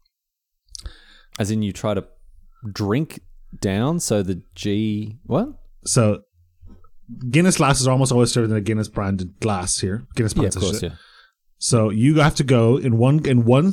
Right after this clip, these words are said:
Speaker 2: in one drink from the top of the pint,
Speaker 1: Ah,
Speaker 2: so that
Speaker 1: okay,
Speaker 2: the
Speaker 1: that makes
Speaker 2: white
Speaker 1: more
Speaker 2: line
Speaker 1: sense.
Speaker 2: of the foam
Speaker 1: Yeah.
Speaker 2: sits directly in the middle of the G, and two people do it at once. Whoever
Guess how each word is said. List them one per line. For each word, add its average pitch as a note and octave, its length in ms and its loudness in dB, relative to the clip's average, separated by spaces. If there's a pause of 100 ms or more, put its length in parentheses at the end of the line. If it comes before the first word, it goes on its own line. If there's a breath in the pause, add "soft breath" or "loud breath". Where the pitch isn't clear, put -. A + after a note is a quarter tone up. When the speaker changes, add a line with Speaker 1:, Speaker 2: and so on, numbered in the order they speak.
(120)
Speaker 2:
in B2 120 4
one B2+ 180 4
drink A#2 400 2
from G#2+ 320 0
the G2 60 2
top B2 240 2
of G2 60 2
the G#2 120 4
pint, G2+ 300 4
Speaker 1:
Ah, F2 220 -2 (400 loud breath)
Speaker 2:
so - 160 4
that A#2+ 80 6
Speaker 1:
okay, C#3 120 4
Speaker 2:
the B2+ 140 8
Speaker 1:
that A#2+ 120 6
makes - 20 10
Speaker 2:
white E3+ 220 8
Speaker 1:
more E3+ 80 2
Speaker 2:
line D#3+ 340 8
Speaker 1:
sense. G#3+ 240 -2 (200)
Speaker 2:
of C3 160 6
the A#2+ 100 6
foam D3 380 6
Speaker 1:
Yeah. A3+ 140 0
Speaker 2:
sits - 300 2
directly C3 500 6
in A#2+ 100 6
the A#2 60 4
middle G#2+ 200 2
of G2 80 2
the G#2+ 60 4
G, F#2+ 180 0
and G2+ 180 -2
two E3+ 120 4
people D3+ 160 2
do C3 120 2
it C3+ 40 2
at B2 80 0
once. D#3 200 2
Whoever C#3 120 6